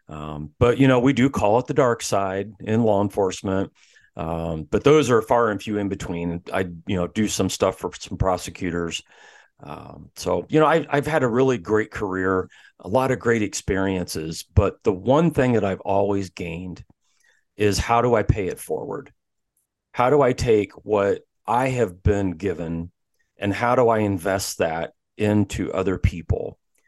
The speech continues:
and other officers and other agencies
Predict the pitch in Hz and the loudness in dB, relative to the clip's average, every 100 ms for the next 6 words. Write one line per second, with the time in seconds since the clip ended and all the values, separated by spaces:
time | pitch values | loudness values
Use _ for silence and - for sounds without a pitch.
0 | _ _ _ 104 101 101 98 - 110 110 | _ _ _ -2 2 2 0 0 4 4
1 | 98 90 - 90 - - 87 85 - 104 | 4 2 0 -6 -10 -10 -8 -6 0 2
2 | 101 90 90 85 78 - - - | 0 -2 -6 -6 -8 -10 -14 -14